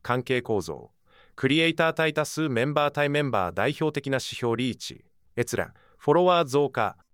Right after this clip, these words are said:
アクティブ参加者、再本、応答、メンバー主導の活動価値の生産者、主にクリエイター運営者とメンバーのスコホー、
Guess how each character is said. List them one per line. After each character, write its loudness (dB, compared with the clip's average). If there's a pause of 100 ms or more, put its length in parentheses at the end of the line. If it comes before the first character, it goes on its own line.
(300)
ア 2
ク -10
テ -4
ィ 0
ブ -4
参 -2
加 -6
者、 -8 (960)
再 -2
本、 -4 (380)
応 2
答、 -4 (140)
メ 0
ン 0
バ 2
ー 0
主 -6
導 6
の 2
活 -4
動 4
価 -2
値 -4
の -2
生 0
産 -2
者、 -12 (380)
主 4
に -2
ク -2
リ 2
エ 4
イ 0
タ 2
ー 2
運 2
営 2
者 -2
と 0
メ 2
ン 0
バ 2
ー 2
の -2
ス -12
コ 2
ホ -2
ー、 -20